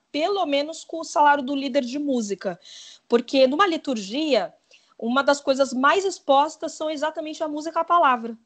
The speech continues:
E uma música bem tocada, cantada, bem escolhida, faz toda a diferença, não faz? Pessoal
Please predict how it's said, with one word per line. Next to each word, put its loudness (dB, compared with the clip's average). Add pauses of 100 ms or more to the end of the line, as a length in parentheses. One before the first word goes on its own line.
(140)
E -2
uma 4
música -4
bem -2
tocada, 2
cantada, -4
bem -10
escolhida, -6
faz -4
toda -8
a -2
diferença, -6
não -10
faz? -2 (100)
Pessoal 4